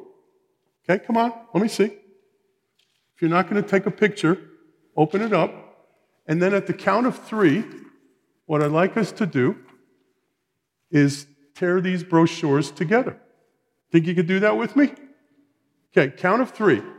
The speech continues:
We're gonna tear these together. It's an ancient Jewish tradition. Here we go. Count of three.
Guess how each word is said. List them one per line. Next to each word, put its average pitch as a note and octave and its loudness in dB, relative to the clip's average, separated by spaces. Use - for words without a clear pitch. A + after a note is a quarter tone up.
We're D3 -4
gonna D3 2
tear F#3 -2
these F3+ -4
together. C3+ 0
It's - -6
an D3+ -2
ancient F#3 0
Jewish F3+ -2
tradition. C#3 -2
Here F3+ 0
we F3+ 4
go. B2 -6
Count F#3 -2
of G3+ -2
three. A#2 0